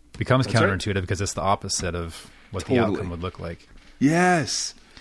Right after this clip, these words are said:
Speaker 1: It's all
Speaker 2: Yes,
Speaker 1: very,
Speaker 2: yes, yes.
Speaker 1: very interesting. I, on the, I put out the other Wanderer thing with Amazing Grace, and I was trying
Speaker 2: Thank
Speaker 1: to
Speaker 2: you.
Speaker 1: parse, I was trying to think about grace and, and I don't know ho-,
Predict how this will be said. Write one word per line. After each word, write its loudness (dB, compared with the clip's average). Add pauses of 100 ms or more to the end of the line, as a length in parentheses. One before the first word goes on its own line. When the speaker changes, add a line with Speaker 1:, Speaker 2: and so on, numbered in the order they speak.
(180)
Speaker 1:
It's -2
all 6
Speaker 2:
Yes, -2
Speaker 1:
very, 6
Speaker 2:
yes, 0
yes. 6
Speaker 1:
very 6
interesting. 0
I, 2
on 4
the, 4
I 2
put 2
out 4
the 0
other 2
Wanderer 4
thing -2
with -4
Amazing 0
Grace, 2
and 2
I 2
was -4 (100)
trying 2
Speaker 2:
Thank 2
Speaker 1:
to 0
Speaker 2:
you. 0
Speaker 1:
parse, 0
I -4
was -2
trying 0
to 2
think 0
about 0
grace -2 (840)
and, 2 (400)
and 2
I 2
don't 2
know 4
ho-, 0